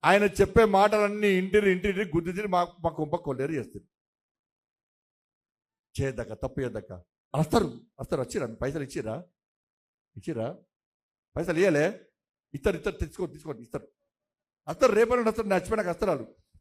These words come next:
వాళ్ళేమో పైసలు నమ్ముకున్నారు, మేమేమో మిమ్మల్ని నమ్ముకున్నాం.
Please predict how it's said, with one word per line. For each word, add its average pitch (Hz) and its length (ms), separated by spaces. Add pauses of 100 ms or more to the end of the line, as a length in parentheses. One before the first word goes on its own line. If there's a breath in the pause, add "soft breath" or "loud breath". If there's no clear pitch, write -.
(100)
వాళ్ళేమో 220 600 (220)
పైసలు 220 380
నమ్ముకున్నారు, 180 460 (440)
మేమేమో 214 600 (540)
మిమ్మల్ని 226 380
నమ్ముకున్నాం. 131 380